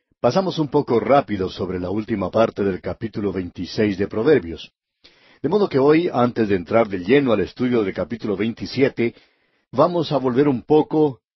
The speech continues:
al capítulo veintiséis y vamos a estudiar una vez más o a ampliar lo que dijimos con respecto a la última parte.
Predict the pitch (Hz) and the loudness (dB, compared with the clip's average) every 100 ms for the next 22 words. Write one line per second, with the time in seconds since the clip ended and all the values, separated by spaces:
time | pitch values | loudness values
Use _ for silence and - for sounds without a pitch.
0 | _ - 107 - 101 139 127 110 104 98 | _ -2 -2 -2 -6 -4 -2 0 0 -2
1 | 98 90 120 139 165 104 95 104 95 101 | -8 0 2 2 0 -4 -2 -2 -2 -4
2 | 90 101 90 104 131 165 131 - 92 101 | -6 -8 -2 0 2 0 0 -2 -2 -2
3 | 117 - - 143 110 107 101 - 120 170 | -2 -8 -6 2 4 4 0 -4 0 4
4 | 156 110 98 110 92 98 127 120 113 113 | 4 2 -6 -4 -4 -2 0 0 -2 -4
5 | 95 92 - 120 - 104 92 95 117 110 | -4 -6 -4 -4 -2 -4 -4 -6 -6 -2
6 | 151 139 - 85 | 0 0 -4 -18